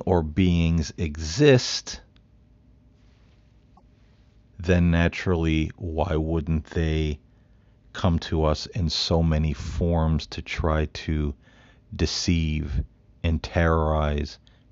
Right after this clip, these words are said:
and scare and keep us in upheaval all of the time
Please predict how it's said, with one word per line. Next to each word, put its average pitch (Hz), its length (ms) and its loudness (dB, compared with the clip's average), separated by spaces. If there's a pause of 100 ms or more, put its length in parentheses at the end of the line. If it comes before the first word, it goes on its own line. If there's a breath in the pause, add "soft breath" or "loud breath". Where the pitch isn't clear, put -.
(140)
and 80 120 0
scare 76 800 0
and 80 240 -6
keep - 320 -6
us 73 340 -2
in 76 380 -2 (1300 soft breath)
upheaval - 600 2 (460)
all 82 240 4
of 80 160 -2
the 78 60 -10
time - 480 -2